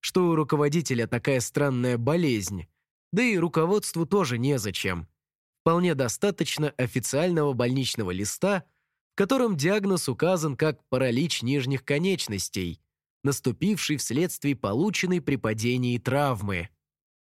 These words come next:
Кстати, сам Захар Иванович и настоял на таком решении,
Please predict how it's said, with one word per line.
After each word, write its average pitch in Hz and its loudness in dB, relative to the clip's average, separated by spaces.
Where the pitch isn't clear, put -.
Кстати, 120 0
сам 165 0
Захар 143 2
Иванович 180 0
и 175 2
настоял 143 0
на 170 0
таком 127 0
решении, 107 0